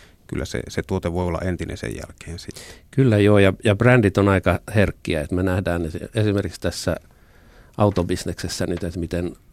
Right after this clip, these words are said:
Speaker 2: Volkswagenin niin kuin kuuluisa hyvä brändi pikkusen tuhraantunut tuossa aika paljonkin tässä viime aikoina, ja varmaan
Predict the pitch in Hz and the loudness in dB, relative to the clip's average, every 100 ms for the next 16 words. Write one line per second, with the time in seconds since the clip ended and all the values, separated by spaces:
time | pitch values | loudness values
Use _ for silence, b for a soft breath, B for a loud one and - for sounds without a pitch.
0 | _ - - 101 87 - 90 85 87 85 | _ -20 -4 -2 -2 -4 -4 -4 -4 -6
1 | 90 90 - - - 101 85 87 87 98 | -8 -10 -14 -18 -4 -2 -2 -4 -4 -4
2 | 98 90 - _ - 107 95 87 85 - | -2 -4 -6 _ -6 -2 -2 -2 -4 -8
3 | - _ _ - - 104 95 - 104 98 | -20 _ _ -8 -6 -2 -2 0 0 0
4 | 87 82 80 73 - 92 - 85 87 - | 0 -2 -6 -8 -10 -10 -6 -4 -4 -2
5 | 95 87 82 - - - 85 92 82 80 | 0 0 -4 -10 -14 -10 -8 -6 -6 -8
6 | 82 101 92 87 82 - b b b b | -10 -10 -10 -10 -12 -14 b b b b
7 | - 127 123 117 110 | 2 6 6 6 4